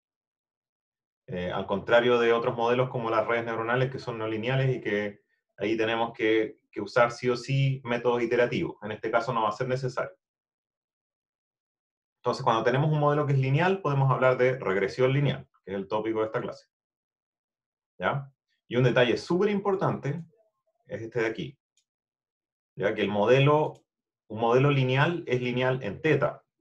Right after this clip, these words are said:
en sus parámetros. Pero no necesariamente lineal en la, en la entrada. Entonces, por ejemplo, este modelo que está aquí,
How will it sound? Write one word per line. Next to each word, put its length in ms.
en 80
sus 180
parámetros. 680
Pero 160
no 120
necesariamente 640
lineal 480
en 160
la, 340
en 140
la 60
entrada. 580
Entonces, 220
por 140
ejemplo, 760
este 240
modelo 340
que 60
está 140
aquí, 360